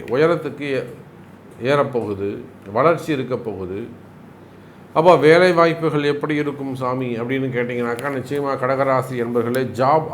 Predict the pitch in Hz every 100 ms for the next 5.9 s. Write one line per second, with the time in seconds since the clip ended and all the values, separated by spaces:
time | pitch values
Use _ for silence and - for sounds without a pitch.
0 | 120 143 160 139 127 139 117 104 135 -
1 | 110 123 127 117 107 107 139 131 117 -
2 | 95 82 - - - - - - - -
3 | - - - - - - - - 120 143
4 | 170 170 160 151 147 135 143 147 170 156
5 | - 143 139 - 131 139 135 139 151